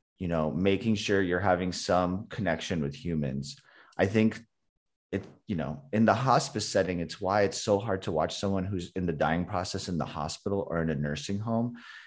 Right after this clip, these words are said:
It's so impersonal. There's so little, like, one-on-one,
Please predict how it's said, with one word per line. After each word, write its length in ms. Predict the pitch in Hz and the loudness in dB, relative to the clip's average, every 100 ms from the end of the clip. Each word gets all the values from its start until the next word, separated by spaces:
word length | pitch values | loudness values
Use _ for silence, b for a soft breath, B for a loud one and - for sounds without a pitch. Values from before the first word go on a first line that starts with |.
| B | B
It's 200 | 95 98 | -4 -4
so 580 | - - 110 110 113 107 98 | -4 2 6 8 6 2 0
impersonal. 1000 | 95 98 - 87 - 110 107 110 110 - _ _ | -2 -2 -4 -4 -2 0 2 2 -2 -10 _ _
There's 180 | 92 87 | -4 -4
so 260 | - 120 117 | 2 4 4
little, 400 | 104 104 104 107 | 4 6 6 6
like, 240 | 80 78 | 4 2
one-on-one, 1040 | 85 90 90 87 85 78 78 87 98 131 | 0 2 4 2 2 2 2 2 2 0